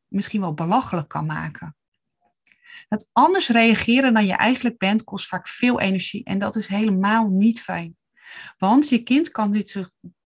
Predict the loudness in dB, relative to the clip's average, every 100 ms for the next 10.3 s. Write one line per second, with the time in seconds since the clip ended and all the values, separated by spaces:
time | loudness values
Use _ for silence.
0 | _ -8 -6 -6 -8 0 2 2 2 -2
1 | -4 -6 0 2 2 -2 -8 -10 -14 -8
2 | -4 0 2 0 -2 -14 -8 -4 -2 0
3 | 2 2 2 -2 -4 -12 _ 2 4 4
4 | 0 -6 -4 -6 -8 0 2 2 2 2
5 | 2 0 -2 -4 -6 -6 -4 -4 -4 -10
6 | -4 0 2 0 -4 -4 -6 -10 -16 -16
7 | -20 -20 0 4 4 2 -2 -4 2 4
8 | 4 4 0 -4 -6 -4 -4 -4 -4 -4
9 | -6 -6 -2 0 0 -4 -6 -6 -6 -8
10 | -6 -4